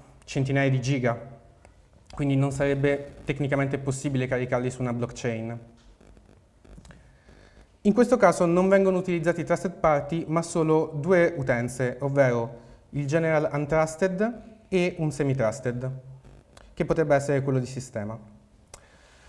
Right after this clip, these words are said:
Veniamo ora a Shamir Secret Sharing, che è un po' la base di tutto questo concetto. Questo algoritmo ci permette di prendere un segreto e criptarlo in tre diverse parti.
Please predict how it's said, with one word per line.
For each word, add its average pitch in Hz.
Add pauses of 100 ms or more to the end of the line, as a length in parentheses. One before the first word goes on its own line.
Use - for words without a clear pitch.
(1700)
Veniamo 226
ora 190
a 190
Shamir 180
Secret 175
Sharing, 135
che 156
è 151
un 156
po' 180
la 147
base 156
di 135
tutto 139
questo 139
concetto. 131 (800)
Questo 214
algoritmo 151
ci 135
permette 175
di 147 (220)
prendere 247
un 165
segreto 139
e 175
criptarlo 175 (160)
in 165 (160)
tre 254
diverse 180
parti. 127